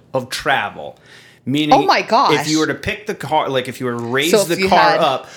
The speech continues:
Speaker 1: the wheels could travel one foot up and down. So as it's going over, like, bumps and
Speaker 2: Right.
Speaker 1: stuff, which is why this thing was so capable to go over jumps, and also that they designed it so the further travel it went,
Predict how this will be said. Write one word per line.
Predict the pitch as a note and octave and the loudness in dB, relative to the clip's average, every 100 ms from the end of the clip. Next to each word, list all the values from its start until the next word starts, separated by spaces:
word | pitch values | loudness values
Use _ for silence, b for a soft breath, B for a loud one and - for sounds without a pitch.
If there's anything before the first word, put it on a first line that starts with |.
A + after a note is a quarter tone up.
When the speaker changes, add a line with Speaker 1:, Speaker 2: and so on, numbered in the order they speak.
| B B A#2+ | B B -4
Speaker 1:
the | C#3 | -4
wheels | D3 G#3 G#3 C3+ B2 C#3 - | -2 -2 0 0 0 -2 -6
could | - C#3+ B2 | -4 -6 -4
travel | - - F3 D#3 A#2+ A2+ A#2 | -6 -2 0 0 -2 -4 -4
one | A#2+ C3+ C#3+ C#3+ | -2 -2 -2 -2
foot | C#3 - - C#3 G#2 - _ | -6 -6 -2 0 -2 -10 _
up | B2+ B2 B2 | -4 -4 -4
and | A#2+ | -4
down. | A2 B2+ G2+ F2 F#2+ | -2 -2 -4 -8 -12
So | - A2+ | -10 -6
as | A2+ G#2+ | -6 -6
it's | G#2 | -8
going | A#2+ A2 | -8 -8
over, | A2 G#2+ | -8 -8
like, | G#2 G#2 | -8 -8
bumps | - A#2 A2+ F#2+ | -6 -6 -8 -8
and | E3+ | -2
Speaker 2:
Right. | D#3+ | -2
Speaker 1:
stuff, | D3+ - - B B | -2 -8 -14 B B
which | D3+ | -4
is | - | -2
why | B2+ B2 | -2 -2
this | B2 | -2
thing | - A2+ | -4 -6
was | G#2 | -6
so | A2+ | -8
capable | G#2 C3 B2 G#2+ G#2+ | -6 -4 -4 -6 -8
to | G2+ | -10
go | G#2 G#2+ | -10 -10
over | G2+ | -10
jumps, | F#2 C#3+ G2 - | -8 -6 -6 -8
and | A#2+ | -6
also | B2+ G3 - A#2+ G#2+ A#2+ B B B | -2 -2 -2 -4 -6 -8 B B B
that | B2 B2+ B2 - | -6 -4 -4 -6
they | B2 B2 | -6 -4
designed | B2 G#2+ A#2+ A#2+ A#2 | -4 -4 -4 -4 -4
it | |
so | - A#2+ | -4 -6
the | A2 A#2 | -6 -10
further | - - E3+ F3 G3 G3+ G3 | -14 -8 -2 0 0 0 -2
travel | - - C#3+ C3 C#3+ D3+ D#3 | -4 -2 0 0 0 -4 -6
it | C3+ A#2 | -4 -6
went, | A2+ A#2 C3+ G3 | -4 -4 -4 -6